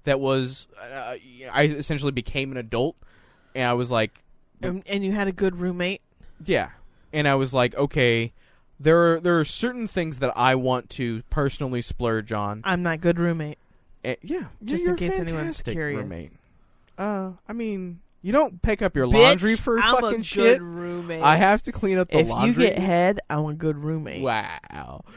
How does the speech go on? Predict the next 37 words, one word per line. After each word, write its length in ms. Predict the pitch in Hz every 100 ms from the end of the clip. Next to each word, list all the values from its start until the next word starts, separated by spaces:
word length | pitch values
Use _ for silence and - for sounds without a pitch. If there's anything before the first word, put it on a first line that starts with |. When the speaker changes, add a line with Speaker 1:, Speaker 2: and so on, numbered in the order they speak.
| - -
Speaker 1:
Yeah, 560 | 127 131 131 127 127 127
Speaker 2:
I 60 |
think 240 | 127 123 123
Speaker 1:
that's 200 | 120 117
Speaker 2:
everybody 460 | 170 160 156 151
Speaker 1:
true. 60 | 143
Speaker 2:
on 60 | 143
the 60 |
planet 260 | 147 147 135
would 80 | 139
agree 200 | 139 131
with 120 | 127
that. 200 | - - - _ - -
Speaker 1:
I 120 | - 123
mean, 300 | 117 107 - - - - - - _ _
yeah, 200 | 110 107 107 _
probably. 460 | - 113 95 98 107 - - _
Um, 460 | 127 135 127 120 120 - - - - - - - - - -
but 240 | 135 98
yeah, 240 | 101 90 92 - - - _ -
I 120 | -
don't 60 | 127
know 40 |
what 80 | 120
the 60 | -
fuck 160 | 131
I 40 | 127
was 120 | 123
saying 180 | 151 127
'cause 160 | 117
you 80 | 117
interrupted 340 | 117 117 123 117
me 100 | 104
'cause 160 | - 113
you're 80 |
a 40 | 107
shithead. 320 | - 104